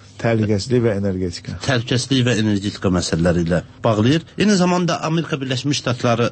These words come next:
Speaker 2: Beynəlxalq İnkişaf Agentliyinin direktorunun, e, Avropa və Avrasiya məsələləri üzrə müavini Douglas Minarçukun da Azərbaycana səfəri oldu. O Azərbaycana Gürcüstandan gəlirdi. Cənab Minarçuk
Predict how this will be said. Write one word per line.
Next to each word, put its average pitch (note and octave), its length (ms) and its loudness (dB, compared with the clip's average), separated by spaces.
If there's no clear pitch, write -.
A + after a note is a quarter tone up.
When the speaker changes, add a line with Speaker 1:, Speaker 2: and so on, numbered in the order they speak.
Speaker 2:
Beynəlxalq A#2+ 480 0
İnkişaf B2+ 320 -2
Agentliyinin G#2 720 0
direktorunun, G#2+ 720 0
e, G2 240 -2
Avropa B2 480 2
və A2+ 160 0
Avrasiya A2+ 420 0
məsələləri G#2+ 560 0
üzrə G#2 320 0
müavini G#2+ 540 2
Douglas A#2 420 0
Minarçukun B2 880 0
da D2+ 320 0
Azərbaycana G#2+ 640 0
səfəri G#2 400 0
oldu. G#2+ 300 2
O G#2 100 2
Azərbaycana G#2 640 0
Gürcüstandan G#2 640 0
gəlirdi. G#2+ 480 0
Cənab F3 300 2
Minarçuk F3 540 0